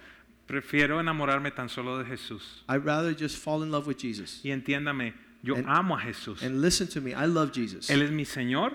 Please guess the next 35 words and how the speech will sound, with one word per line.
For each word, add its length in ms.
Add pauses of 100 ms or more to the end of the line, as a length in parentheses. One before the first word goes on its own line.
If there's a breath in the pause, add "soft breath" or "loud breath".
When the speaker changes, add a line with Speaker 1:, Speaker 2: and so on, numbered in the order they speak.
(120)
Speaker 2:
He's 180
my 140
Lord. 320
Speaker 1:
Él 120
es 100
mi 100
Salvador. 600
Speaker 2:
He's 200
my 160
Savior. 280
Speaker 1:
Es 100
el 120
mediador 420
entre 260
Dios 280
y 40
la 80
humanidad. 500
Speaker 2:
He 120
is 140
the 80
mediator 580
between 400
man 340
and 320
God. 360
Speaker 1:
Todo 300
el 120
centro 520
de 80
mi 80
adoración 640
le 60
pertenece 560
a 60